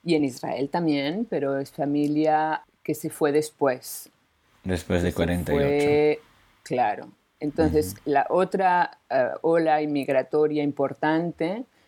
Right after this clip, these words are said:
Speaker 1: no son todos askenazis, también hay, hay sefaradís, en, obviamente, en América Latina, ¿m?
Speaker 2: Ujú.
Speaker 1: Pero la otra ola inmigratoria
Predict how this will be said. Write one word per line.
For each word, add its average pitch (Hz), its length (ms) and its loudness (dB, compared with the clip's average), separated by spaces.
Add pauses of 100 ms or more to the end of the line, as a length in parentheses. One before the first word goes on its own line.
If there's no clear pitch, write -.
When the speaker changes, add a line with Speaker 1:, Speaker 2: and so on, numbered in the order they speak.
(120)
Speaker 1:
no 185 80 -6
son 180 180 0
todos 165 320 2
askenazis, 170 580 -2
también 143 300 -2
hay, 139 300 0
hay 123 200 0
sefaradís, 131 800 -4
en, - 260 -8 (120)
obviamente, 135 840 -2
en 127 80 -4
América 127 320 -4
Latina, 131 560 0
¿m? 170 140 -4
Speaker 2:
Ujú. 240 40 -10 (560)
Speaker 1:
Pero 143 260 -2
la 139 140 0
otra 151 240 -2
ola 160 160 2
inmigratoria 151 880 0